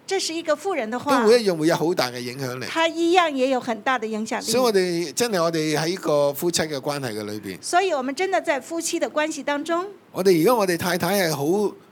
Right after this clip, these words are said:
Speaker 2: 好近神嘅，
Speaker 1: 如果我们太太是很，
Speaker 2: 好，
Speaker 1: 很亲近神的，
Speaker 2: 好，好，好靠近神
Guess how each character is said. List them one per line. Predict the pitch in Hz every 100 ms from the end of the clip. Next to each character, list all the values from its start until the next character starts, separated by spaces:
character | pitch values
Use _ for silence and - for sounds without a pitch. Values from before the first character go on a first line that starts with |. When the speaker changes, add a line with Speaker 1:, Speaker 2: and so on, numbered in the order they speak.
| - -
Speaker 2:
好 | - - 139 190
近 | 196 147 143
神 | 139 117 113
嘅， | 127 - - - - -
Speaker 1:
如 | 311 381
果 | 339
我 | 285
们 | 262
太 | 285 381
太 | 302
是 | 285 285
很， | 262 233 - -
Speaker 2:
好， | 131 185 247
Speaker 1:
很 | 302
亲 | 220 190 208
近 | 294
神 | 180
的， | 202
Speaker 2:
好， | 202
好， |
好 | 196
靠 | 175 156
近 | 147 135
神 | 131 101